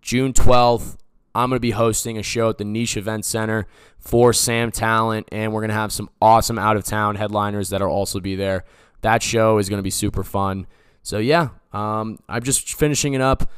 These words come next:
and I wanna say thank you once again to the listener, and continue being a transplant. And if you're not a transplant yet, you know, continue thinking about it at least. If you have any questions, comments, or concerns,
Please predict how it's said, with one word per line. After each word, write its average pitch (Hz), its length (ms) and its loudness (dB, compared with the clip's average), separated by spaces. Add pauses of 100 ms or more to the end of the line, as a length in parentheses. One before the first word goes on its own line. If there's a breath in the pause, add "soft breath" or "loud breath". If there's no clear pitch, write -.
(260 soft breath)
and - 80 -4
I 110 40 0
wanna 123 240 2
say 117 220 -2
thank 127 320 -4
you 123 100 -2
once 120 180 -2
again 113 200 -4
to 104 40 -10
the 107 60 -6
listener, 110 680 -4
and 98 400 -14 (420 soft breath)
continue 147 600 -6
being 127 300 -2
a 117 40 -6
transplant. 120 680 -6
And 107 100 -8
if 98 120 -10
you're 101 100 -8
not 120 220 -2
a 110 40 -10
transplant 113 680 -8
yet, 117 360 -2 (480)
you 104 80 -8
know, 104 160 -4
continue 110 640 -8
thinking 127 360 -6
about 123 260 2
it 120 80 -2
at 87 100 -8
least. 127 400 -2 (560 soft breath)
If 95 120 -14
you 101 100 -2
have 120 180 2
any 117 140 -4
questions, 120 1000 -4 (280)
comments, 120 440 0
or 104 60 -4
concerns, 117 800 -4